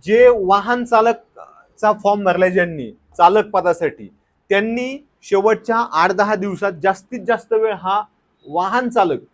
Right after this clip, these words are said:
आणि चालू घडामोडी या दोन विषयांना द्या. पुन्हा सांगतोय, वाहन चालकवाल्यांनी वाहन चालकचं एक पुस्तक वाचा आणि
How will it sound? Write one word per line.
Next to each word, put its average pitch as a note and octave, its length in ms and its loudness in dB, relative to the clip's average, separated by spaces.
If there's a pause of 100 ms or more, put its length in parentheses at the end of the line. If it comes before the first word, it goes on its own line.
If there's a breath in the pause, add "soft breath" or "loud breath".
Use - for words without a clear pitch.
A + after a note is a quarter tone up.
(220)
आणि E3+ 160 -10
चालू A3 360 -2
घडामोडी F3 500 -2 (260)
या F3+ 220 -2
दोन F#3+ 420 -2 (100)
विषयांना E3 500 -4
द्या. D#3 240 0 (960)
पुन्हा F#3 240 0
सांगतोय, G3+ 480 0 (600)
वाहन F3 300 -2
चालकवाल्यांनी G3+ 680 0 (160)
वाहन D#3+ 300 -2
चालकचं G3+ 400 0
एक G#3 120 -2
पुस्तक G#3 320 -2
वाचा G#3 340 -2 (500)
आणि G3+ 300 -4